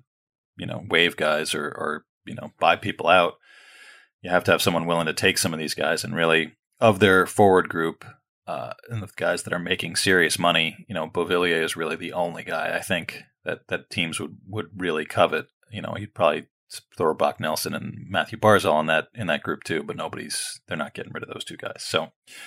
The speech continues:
um, yeah, it's, you know, I think it's gonna be an interesting offseason. I think a lot depends on what happens here as we go along, um, with this season. And like I said, there's, you know, fifty-four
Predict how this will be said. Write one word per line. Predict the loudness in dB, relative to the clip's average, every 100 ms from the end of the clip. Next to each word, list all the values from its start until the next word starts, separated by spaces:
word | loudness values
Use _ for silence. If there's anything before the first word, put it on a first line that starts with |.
| -18 -18 -20 -20 _ _
um, | 8 10 8 4 -2 -12 _ _ _ _ _ _ _ 0
yeah, | 6 6
it's, | 4 0 2
you | 4
know, | 6
I | 6
think | 6 4 4
it's | 4
gonna | 6
be | 8
an | 6
interesting | 6 4 6
offseason. | 6 6 4 4 4
I | 2
think | 2 2
a |
lot | 6 8 8
depends | 2 0 0 0 0
on | 0 -2 -6 _ _ _ _ _ _ _ _
what | 2 6
happens | 6 6 2 -4
here | 2 4 6 4 0 -16 _
as | -8 -4
we | 0
go | 2
along, | 4 6 6 6 2 -8 _ _ _
um, | 0 2 0 -4 -8 -10 _ -14
with | -12 -4
this | -2
season. | 2 2 4 4 2
And | 0
like | -2 -2
I |
said, | 2 2 0
there's, | -4 -4 -6 _
you | -16
know, | -10
fifty-four | -8 -6 -6 -2 2 2 0 -6